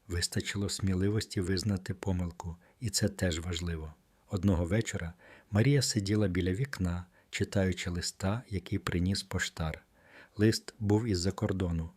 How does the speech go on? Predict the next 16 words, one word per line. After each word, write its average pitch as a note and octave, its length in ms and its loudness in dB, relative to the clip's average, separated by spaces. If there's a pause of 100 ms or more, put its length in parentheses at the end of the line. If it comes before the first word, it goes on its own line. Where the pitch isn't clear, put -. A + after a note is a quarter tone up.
від G2+ 220 0
доньки. F2 520 -2 (460)
У A2+ 100 -8
конверті G2 720 2 (260)
фото C3+ 360 4
онуків F#2+ 520 0 (220)
і - 80 -8
кілька B2 360 2
теплих - 460 -4
слів. D#2 380 -8 (520)
«Мамо, G2 480 4 (300)
ми A#2 120 8
бачили A#2 440 4
сюжет B2 460 0
про - 180 -8
тебе. E2 420 -6